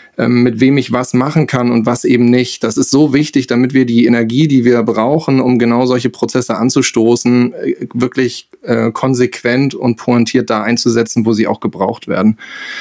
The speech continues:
Das ist für mich total wichtig und es braucht vor allem darum ein Netzwerk, das das eben auch ermöglicht, ja. Ähm, so eine, ja, eine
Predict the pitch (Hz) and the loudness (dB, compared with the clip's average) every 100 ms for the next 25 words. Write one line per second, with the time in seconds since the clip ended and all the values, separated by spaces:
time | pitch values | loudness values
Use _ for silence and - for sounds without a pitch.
0 | - - 123 135 - 135 127 - 127 127 | -12 -6 -4 -2 0 0 0 -2 -2 -2
1 | 123 120 139 156 156 156 - - - 127 | 0 0 0 0 -2 -4 -16 -20 -4 -2
2 | 123 - 127 139 160 - 110 123 139 135 | -2 -2 0 0 0 -4 -2 -2 0 0
3 | 117 143 135 123 127 160 - 123 123 135 | 2 0 0 0 0 0 -4 -2 -2 -4
4 | - 147 143 120 - 131 - 127 120 104 | -8 -8 -6 -4 -2 -2 0 0 0 0
5 | 123 - - - 123 127 147 101 98 98 | 0 -2 -10 -6 0 2 2 0 -2 -2
6 | - 110 123 135 - - - - 117 120 | -4 -4 -4 -8 -16 -20 -8 -4 0 2
7 | 117 120 120 120 117 117 - 120 127 113 | 2 0 2 2 2 0 0 -2 -2 -2
8 | 120 120 120 | 0 0 0